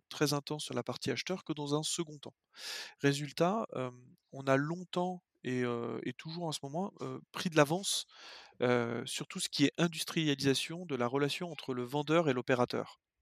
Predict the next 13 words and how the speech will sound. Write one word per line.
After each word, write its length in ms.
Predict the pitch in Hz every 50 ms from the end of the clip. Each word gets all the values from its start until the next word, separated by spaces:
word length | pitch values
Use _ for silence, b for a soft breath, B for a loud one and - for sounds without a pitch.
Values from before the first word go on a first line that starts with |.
| _ B B B B B B B B B -
Et 80 | 123 123
donc 360 | 123 139 165 196 - - - - _ _ -
on 160 | 127 127 127
a 120 | 139 156 156
des, 260 | 147 127 123 131 - -
heu, 200 | 120 123 120 117
solutions 560 | - - - 143 131 131 - - 170 175 180
qui 140 | - - 131
sont 180 | - - 143
beaucoup 280 | 139 135 139 - - 135
plus, 340 | - - 151 156 165 165 147
heu, 260 | 131 123 117 113 113 B B B B B B B B _ -
heu, 480 | - 117 117 113 113 117 104 73 55 -